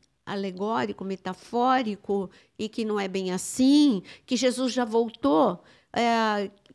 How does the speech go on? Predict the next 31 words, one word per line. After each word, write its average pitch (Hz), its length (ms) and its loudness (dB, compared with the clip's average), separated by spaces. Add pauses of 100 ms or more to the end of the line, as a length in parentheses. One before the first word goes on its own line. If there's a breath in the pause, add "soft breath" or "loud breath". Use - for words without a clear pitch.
(100)
e 277 140 -2
aí 294 320 4 (260)
você 254 280 -4
pergunta, 262 320 0
"Mas 262 180 -2
quando 330 360 -4
que - 120 -8
ele 233 120 -2
voltou?" 214 360 -4
Não, 254 260 0
eles 202 240 -2
falam, 202 280 -2
"Ele 226 200 6
já 262 180 4
veio", 220 580 4 (320 soft breath)
porque - 200 0
a 254 40 -2
promessa 262 520 2
é - 20 -2
que 311 120 -2
ele 285 160 2
viesse, 240 600 4
e 196 60 0
ele 220 180 4
veio. 226 460 6
Então, 175 200 -2
ele 214 120 -2
já 214 200 -2
veio, 285 400 4
já 208 180 -2
cumpriu, 254 720 4